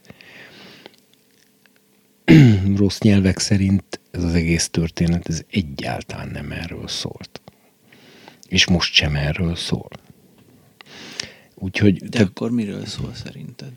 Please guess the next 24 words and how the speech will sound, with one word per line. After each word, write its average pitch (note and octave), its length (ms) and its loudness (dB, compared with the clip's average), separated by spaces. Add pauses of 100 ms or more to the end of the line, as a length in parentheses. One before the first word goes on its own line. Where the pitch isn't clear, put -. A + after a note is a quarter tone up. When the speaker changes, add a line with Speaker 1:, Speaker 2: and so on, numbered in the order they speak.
(140)
Speaker 1:
Hát - 260 4
a D3 60 8
rossz C3 200 6
nyelvek A2+ 380 8
szerint G#2 320 4
arról D#2 280 0
van F2 180 -2
szó, - 180 -8
hogy E2+ 120 -2
Afganisztán D#2 720 -6
a D2+ 280 -6
világ C#2+ 340 -8
legnagyobb C#2 520 -8
heroin A2 460 4
termelője, G#2 760 2 (1160)
az - 200 -2
pedig, D2+ 500 -2 (360)
hogy - 320 -14
bizonyos D2+ 520 -8
nagy D#2 340 -2
nyugati D#2 480 -6
titkosszolgálatok, D#2+ 1300 -4 (1300)
azok E2 300 -4
ebből D2 400 -4